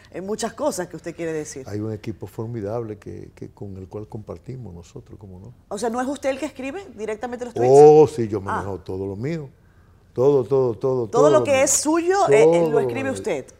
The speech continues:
Speaker 2: lo
Speaker 1: directamente.
Speaker 2: único, lo único que no hago ya es conducir.
Speaker 1: Ah, ¿no conduce?
Speaker 2: No, no.
Speaker 1: Ah.
Speaker 2: Eh, hay riesgo.
Speaker 1: ¿Cómo está su salud?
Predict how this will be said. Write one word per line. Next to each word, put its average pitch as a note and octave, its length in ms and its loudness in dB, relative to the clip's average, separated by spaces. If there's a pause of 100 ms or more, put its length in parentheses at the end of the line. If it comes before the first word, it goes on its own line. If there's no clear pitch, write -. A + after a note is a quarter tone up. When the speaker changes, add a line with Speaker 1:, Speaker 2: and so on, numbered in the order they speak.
(120)
Speaker 2:
lo D#3 60 -20
Speaker 1:
directamente. D3 320 2 (300)
Speaker 2:
único, D3 160 -2 (280)
lo B2 100 2
único D3 340 0
que C#3+ 100 -4
no C3 140 -4
hago C3 180 0
ya B2+ 140 -4
es C3 40 -12
conducir. C3+ 520 -10
Speaker 1:
Ah, A3 100 -6
¿no A#3+ 100 -8
conduce? A#3+ 540 -10 (320)
Speaker 2:
No, A2 160 -6
no. F2 240 -12 (220)
Speaker 1:
Ah. - 160 -20 (280)
Speaker 2:
Eh, - 260 -18
hay A2+ 120 -6
riesgo. E2+ 500 -10
Speaker 1:
¿Cómo B3+ 180 -8
está C4 140 -10
su A3+ 120 -14
salud? F#3+ 280 -10